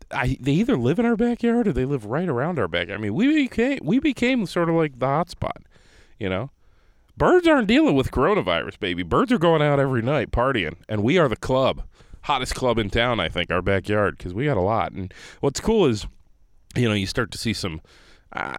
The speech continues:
I guess exotic probably isn't the right word technically, but you start to see some colorful birds, you know, you start to see, like, cardinals and blue jays and stuff come through, and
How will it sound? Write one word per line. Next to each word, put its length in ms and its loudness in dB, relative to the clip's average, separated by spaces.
I 120 -4
guess 220 0
exotic 680 0
probably 400 0
isn't 220 -4
the 80 -6
right 280 -2
word 320 -2
technically, 600 -2
but 120 -4
you 80 -6
start 280 -6
to 60 -4
see 180 -4
some 160 -8
colorful 480 -4
birds, 420 -4
you 100 -4
know, 120 -4
you 100 -6
start 280 -12
to 40 -10
see, 160 -10
like, 240 -6
cardinals 720 -4
and 180 -10
blue 180 -4
jays 400 -2
and 80 -12
stuff 300 -6
come 240 -8
through, 400 -2
and 160 -8